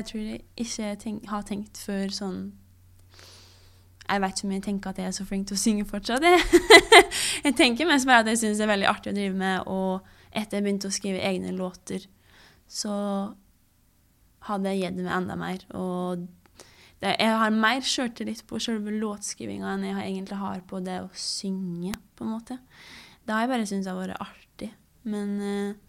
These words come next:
jeg husker jeg tenkte litt på det, både på den, ja, når jeg var med på ungdomsmusikalen, og når jeg begynte på folkehøgskole, at jeg er ikke den flinkeste vokalisten her. Det er veldig mange andre som er flinkere enn meg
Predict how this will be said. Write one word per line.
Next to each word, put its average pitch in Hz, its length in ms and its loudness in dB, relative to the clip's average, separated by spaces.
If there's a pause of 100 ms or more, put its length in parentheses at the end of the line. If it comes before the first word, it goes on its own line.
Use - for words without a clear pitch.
(1080)
jeg 220 140 0
husker 214 320 -2
jeg 208 100 -8
tenkte 202 340 -4
litt 190 200 -4
på 202 80 -6
det, 190 400 -2
både 196 400 -2
på 202 120 -8
den, 185 200 -4 (240)
ja, 226 160 -6 (120)
når 233 180 -2
jeg 226 60 -2
var 208 120 -4
med 196 80 -6
på 208 120 -2
ungdomsmusikalen, 196 960 -4
og 185 300 -4
når 190 160 -4
jeg 190 120 -2
begynte 196 240 -4
på 196 120 -10
folkehøgskole, 190 800 -6
at - 240 -10 (1300)
jeg 190 80 0
er 170 140 2
ikke - 160 -2
den 208 180 -4
flinkeste 190 540 -6
vokalisten 185 560 -8
her. 214 180 -4
Det 202 80 -8
er 190 240 -4
veldig 190 240 -4
mange 196 220 -4
andre 190 180 -6
som 202 160 -12
er 190 80 -8
flinkere 190 560 -8
enn 190 160 -4
meg 185 140 -4